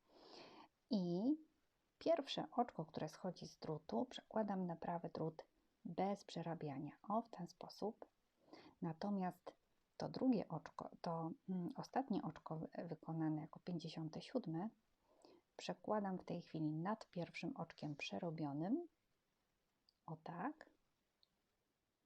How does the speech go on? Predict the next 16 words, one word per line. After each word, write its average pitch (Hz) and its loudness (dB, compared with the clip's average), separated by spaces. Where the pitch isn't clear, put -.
I 233 4
zaciskam 180 -2
je 165 -2
tutaj 156 -6
od 160 -6
spodu. - -8
W - -20
tej 214 2
chwili 156 2
mamy 175 2
znów 185 0
pięćdziesiąt 170 -2
sześć - -4
oczek 160 -4
na 165 0
drutach. 170 -2